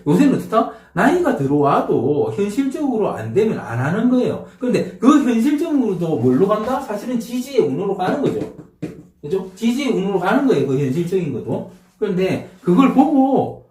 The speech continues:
"아, 돈 이제 직장 잡았네. 뭐 했네, 뭐 했네." 하면 가는 거고, 아니면 그냥 넘어가는 거예요.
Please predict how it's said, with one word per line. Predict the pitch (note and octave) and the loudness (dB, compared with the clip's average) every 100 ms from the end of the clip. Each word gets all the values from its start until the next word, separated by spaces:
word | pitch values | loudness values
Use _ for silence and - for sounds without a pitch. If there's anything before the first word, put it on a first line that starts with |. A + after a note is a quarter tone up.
| - | -6
"아, | D#3+ G#3 G3 - | -2 0 0 -2
돈 | D#3+ G3+ G3+ F3 | -2 -2 -2 -4
이제 | F#3 - | -2 -2
직장 | G#3 A3+ F#3+ | -2 -4 -2
잡았네. | G#3+ A#3+ E3 B2 - D3 | -2 -2 -2 -4 -6 -2
뭐 | D3 F3+ | 2 2
했네, | B3+ B3+ G#3+ B2 | 4 4 4 0
뭐 | C#3+ F3 | -2 -2
했네." | B3 C4+ A3 | 0 0 0
하면 | A#3 B3+ C4+ D4 - _ _ | 2 4 4 0 -8 _ _
가는 | - F#3 C4 | -4 0 2
거고, | A3+ A#2+ A2+ | 2 0 0
아니면 | C3+ A#3 D4 - - - _ | 4 4 4 2 0 -12 _
그냥 | - B3 D#3 | -4 -2 0
넘어가는 | G3 C4 C#3+ F#3 C#4+ | 0 0 -2 -4 -4
거예요. | E3+ G2 G2 - | -6 -8 -14 -16